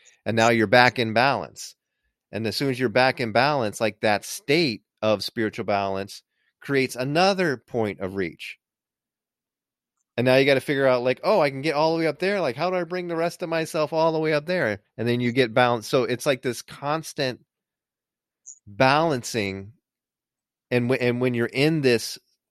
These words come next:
you know, perfect, beautiful, beautiful synchroni-, synchronized spiritual balance, it, it creates space for you to grow a little bit more. But then you always have to, like, do the work of balancing, like, the whole system back out.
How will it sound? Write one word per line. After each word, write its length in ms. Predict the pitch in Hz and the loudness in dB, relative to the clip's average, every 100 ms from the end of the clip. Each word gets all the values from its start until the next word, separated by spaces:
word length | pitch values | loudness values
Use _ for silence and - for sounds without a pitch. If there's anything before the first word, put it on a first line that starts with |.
| _ - | _ -20
you 280 | - 123 | -8 -2
know, 160 | 120 104 | 0 0
perfect, 600 | - - 147 135 135 110 | -2 0 0 2 -2 -2
beautiful, 480 | 123 131 131 123 - 113 | -2 2 2 -2 -8 -12
beautiful 420 | 117 123 120 123 | -4 -4 -2 -4
synchroni-, 720 | 117 127 120 113 113 110 95 117 | -2 -4 -2 -2 0 -2 -6 -14
synchronized 800 | - 131 127 113 113 107 104 _ _ _ _ _ - | -8 -4 -2 2 2 0 -4 _ _ _ _ _ -16
spiritual 560 | - - 135 117 113 98 | -8 2 2 2 -2 0
balance, 680 | 113 143 120 92 98 - - _ _ _ _ _ _ - | 2 2 0 -2 -6 -16 -18 _ _ _ _ _ _ -2
it, 200 | 123 - - - - | -2 -2 -20 -8 -2
it 160 | 127 | -2
creates 540 | - - 120 131 156 - | -2 -4 4 4 4 -2
space 360 | - 139 165 | 0 2 2
for 140 | - 127 | -2 -4
you 180 | 120 120 | -4 -4
to 120 | 113 | -6
grow 480 | 98 110 131 147 143 | -6 2 4 6 4
a 20 | |
little 240 | 127 127 | 2 0
bit 180 | 113 110 | 2 0
more. 460 | 107 147 127 71 - _ _ _ _ _ _ _ | 0 -2 -2 -4 -10 _ _ _ _ _ _ _
But 180 | 120 113 - _ - | 2 2 0 _ -6
then 340 | 110 135 147 | 2 2 2
you 160 | 139 123 | 0 4
always 420 | 123 143 143 131 | 6 6 4 -2
have 240 | 131 127 | -4 -4
to, 140 | - 123 | -4 -4
like, 220 | 123 107 | -2 -4
do 200 | 127 131 | -4 -2
the 100 | 120 | -2
work 360 | 107 131 156 117 | 0 0 0 -2
of 180 | 101 | -2
balancing, 580 | 110 110 123 117 - 117 | 2 2 2 -4 -6 -4
like, 160 | 113 104 | -4 -4
the 100 | 98 | -6
whole 240 | 120 123 | -4 -4
system 400 | - 117 - 110 | -4 -8 -8 -4
back 280 | 107 104 - | -2 -2 0
out. 360 | 127 143 90 | -2 0 -2